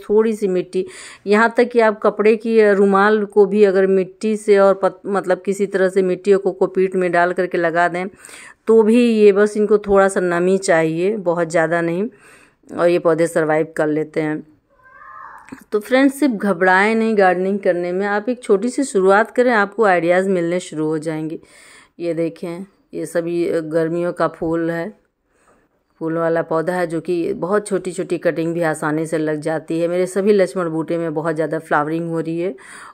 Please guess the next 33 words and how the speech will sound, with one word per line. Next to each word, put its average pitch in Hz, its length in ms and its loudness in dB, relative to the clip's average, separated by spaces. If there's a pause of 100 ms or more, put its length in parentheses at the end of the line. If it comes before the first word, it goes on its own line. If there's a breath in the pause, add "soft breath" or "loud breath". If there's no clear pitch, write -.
(160)
और 151 340 -4
स्पन 214 300 0
फ्लावर 196 320 2
मैं 196 120 -2
हटाती 185 420 0
रहती 180 300 0
हूँ, 180 100 -4
जो 170 120 -6
फूल 185 300 -4
सूख 180 320 -8
जाते 165 340 -2
हैं। 175 240 -6 (480 soft breath)
सभी 226 200 0
को 262 120 2
तो 247 120 0
ह-, 220 300 2
हटाना 208 360 2
संभव 208 380 0
नहीं 208 220 4
है, 202 60 4
लेकिन 196 280 0
कुछ 196 240 -2
कुछ 202 160 -2
जो 185 120 2
मेरे 185 200 2
हा-, 180 240 -2
आ-, - 380 -2
आंखों 170 260 -4
के 190 100 -2
सामने 175 380 -2
आता 175 240 0
है, 175 340 2
हाथ 170 160 -2